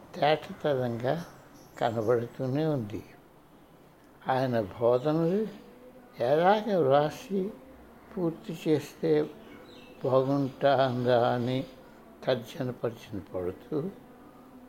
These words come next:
కంప్యూటర్ ప్రక్క నుండి వెనుకకు వాలాను. వాటంతట అవే కంప్యూటర్ కీలు కదలడం మొదలయ్యి, "Be practical"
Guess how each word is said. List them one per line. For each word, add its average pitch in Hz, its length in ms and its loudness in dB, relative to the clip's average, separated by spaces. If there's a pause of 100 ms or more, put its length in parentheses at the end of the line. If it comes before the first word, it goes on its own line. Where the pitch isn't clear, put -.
(120)
కంప్యూటర్ 180 680 -4 (120)
ప్రక్క 156 280 -4
నుండి 135 480 -2 (760)
వెనుకకు - 720 -4 (120)
వాలాను. 104 420 0 (1400)
వాటంతట 151 760 2
అవే 170 440 4 (680)
కంప్యూటర్ 156 680 -4
కీలు 147 600 0 (640)
కదలడం 139 600 4
మొదలయ్యి, 127 680 2 (1400)
"Be 196 200 4
practical" 170 760 2